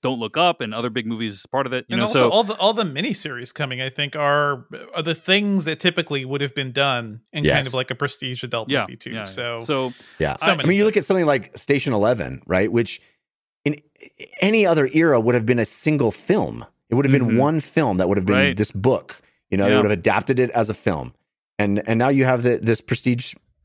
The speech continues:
Speaker 3: you know, series. And I think that you're seeing that a lot with these novels that are being turned into, mi-, you know,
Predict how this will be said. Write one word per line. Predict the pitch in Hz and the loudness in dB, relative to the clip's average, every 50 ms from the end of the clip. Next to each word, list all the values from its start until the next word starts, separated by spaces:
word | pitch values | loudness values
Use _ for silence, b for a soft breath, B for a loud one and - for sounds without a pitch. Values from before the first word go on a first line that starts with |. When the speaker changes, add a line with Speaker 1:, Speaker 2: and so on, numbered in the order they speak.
| _ _ _ _ - | _ _ _ _ -2
Speaker 3:
you | 104 | 0
know, | 98 92 87 | 0 0 0
series. | - - - 156 196 143 90 90 90 95 | -2 0 2 2 4 4 4 2 2 2
And | 90 90 101 | 0 2 2
I | 101 | 2
think | - 151 131 | 2 2 2
that | 123 123 113 87 | 2 2 2 2
you're | 117 117 | 0 0
seeing | - - 139 123 | 0 0 0 2
that | 110 95 | 2 2
a | 90 | 2
lot | 85 82 92 104 90 64 - | 2 2 2 0 0 0 -2
with | 85 87 - | -2 -2 0
these | - 95 92 85 - - b b b b b _ _ - - | 0 0 0 0 -2 -6 b b b b b _ _ -6 -4
novels | 95 101 104 110 123 135 131 135 131 127 117 | 0 2 4 4 4 4 4 4 2 2 4
that | 120 120 113 | 2 2 2
are | 117 | 4
being | 110 120 117 113 110 110 104 | 2 2 2 2 0 0 -2
turned | - - 127 117 117 113 110 | -2 -2 0 0 2 2 2
into, | 101 98 104 - 110 101 95 85 - | 2 0 2 2 2 2 2 2 2
mi-, | 107 104 - - | 2 2 2 2
you | - 107 | 2 2
know, | 92 87 82 76 | 2 2 0 -2